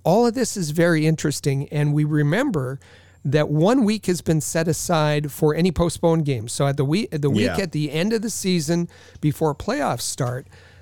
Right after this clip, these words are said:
Speaker 1: there's one week to, to make up all the postponed games, and I think we've heard some murmuring, uh, this week that that may be, may not be enough. So, uh, we saw Pierre LeBrun tweet,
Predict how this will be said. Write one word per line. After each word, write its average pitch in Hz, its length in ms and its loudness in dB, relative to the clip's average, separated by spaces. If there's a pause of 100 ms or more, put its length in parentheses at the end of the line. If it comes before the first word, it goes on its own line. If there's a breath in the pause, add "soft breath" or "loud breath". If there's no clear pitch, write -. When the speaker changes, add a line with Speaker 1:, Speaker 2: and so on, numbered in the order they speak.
(120 loud breath)
Speaker 1:
there's 143 220 0
one 202 300 0
week 196 240 -2
to, 147 240 0
to 147 160 -2
make 151 260 0
up 156 160 -6
all 156 160 0
the 151 80 -2
postponed 147 640 -2
games, 147 320 0
and 139 160 0
I 139 80 0
think 220 280 -4
we've 143 200 -2
heard 180 580 -4
some 143 400 -2 (380 loud breath)
murmuring, 170 720 2
uh, 143 280 -2
this 143 260 -4
week 175 320 -2
that 143 280 -4
that 156 260 0
may 160 240 2
be, 156 260 0
may 165 480 0
not 151 260 2
be 151 160 0
enough. 156 540 -2 (460 soft breath)
So, 170 760 0 (120)
uh, 135 260 -4
we 143 160 -2
saw 151 600 0
Pierre 190 220 0
LeBrun 180 480 -2
tweet, 143 520 -6